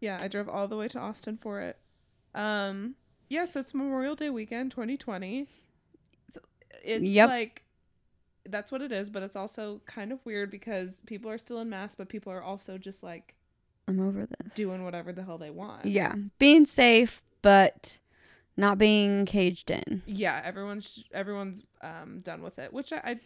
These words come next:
Speaker 1: I, I get it. It's very
Speaker 2: It is summertime
Speaker 1: It is
Speaker 2: ish.
Speaker 1: summertime. We gotta get out there. We gotta go see what's up.
Speaker 2: Yeah.
Speaker 1: Um, see what's open, which is not a ton, but it's like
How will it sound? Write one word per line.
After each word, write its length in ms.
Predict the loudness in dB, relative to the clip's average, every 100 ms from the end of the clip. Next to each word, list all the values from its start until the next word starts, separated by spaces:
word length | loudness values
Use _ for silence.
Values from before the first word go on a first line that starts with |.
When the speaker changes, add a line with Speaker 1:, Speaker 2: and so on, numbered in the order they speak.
| _
Speaker 1:
I, 60 | -14
I 40 |
get 240 | -14 -16
it. 160 | -14 -14
It's 240 | -14 -16
very 440 | -16 -12 -10 -10 -12 0
Speaker 2:
It 140 | 4
is 140 | 4
summertime 680 | 6 6 6 4 0 0 -2
Speaker 1:
It 140 | -2
is 100 | -8
Speaker 2:
ish. 40 | -8
Speaker 1:
summertime. 400 | -6 -6 -6 -8
We 80 | -8
gotta 180 | -10
get 100 | -8 -10
out 200 | -10 -10
there. 260 | -12 -10
We 80 | -10
gotta 240 | -10 -10
go 440 | -10 -10 -8 -10 -12
see 180 | -12 -10
what's 180 | -10 -10
up. 360 | -12 -14 -14 -20 -6
Speaker 2:
Yeah. 320 | -2 0 -2 -4 -6
Speaker 1:
Um, 500 | -8 -8 -10 -14 -16
see 280 | -16 -8 -8
what's 220 | -6 -8
open, 480 | -8 -8 -6 -8 -8
which 160 | -12 -12
is 280 | -14 -14 -14
not 320 | -12 -12 -14
a 120 | -16
ton, 500 | -18 -12 -8 -6 -6
but 180 | -8 -10
it's 140 | -10
like 280 | -8 -10 -10